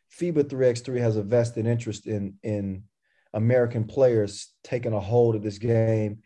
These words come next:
and making it a priority. I do think that we have a little bit of a stigma here as well because, you know, five on five, N B A, um, even, even EuroLeague is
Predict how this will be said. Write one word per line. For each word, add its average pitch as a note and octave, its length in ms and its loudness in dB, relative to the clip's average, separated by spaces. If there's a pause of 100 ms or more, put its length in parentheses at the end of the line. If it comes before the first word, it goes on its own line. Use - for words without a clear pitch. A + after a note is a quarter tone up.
(340)
and A2 140 0
making B2+ 240 2
it G#2+ 140 -2
a G#2 80 4
priority. A2 760 4 (800)
I A2 80 -6
do C3 200 -4
think C3 220 -2
that B2 100 -2
we B2 120 -4
have B2+ 160 2
a A#2+ 40 -4
little A#2 200 0
bit A2+ 100 -2
of A2 100 0
a A2+ 40 -4
stigma C#3 440 -2
here A2 260 2
as G2+ 140 -2
well B2 360 6
because, G#2+ 480 -6 (840)
you C#3 120 -6
know, G2 340 -2
five D#3 280 4
on C#3 120 2
five, C3 520 2
N D3 140 -2
B B2+ 200 2
A, B2+ 580 6
um, G#2+ 760 0
even, C#3 480 -2
even F#3+ 260 0
EuroLeague A#2 600 4 (200)
is A#2 560 -2